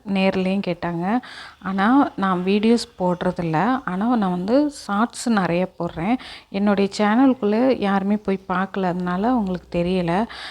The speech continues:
அஹ், வீடியோஸ் போடாததுக்கு காரணம் என்னன்னா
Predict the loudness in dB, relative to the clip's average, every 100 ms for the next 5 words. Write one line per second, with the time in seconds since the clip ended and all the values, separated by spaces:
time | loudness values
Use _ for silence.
0 | -10 0 2 6 6 8 8 6 -2 0
1 | 2 0 0 -4 -6 -4 -2 -2 -4 -4
2 | -2 -2 -2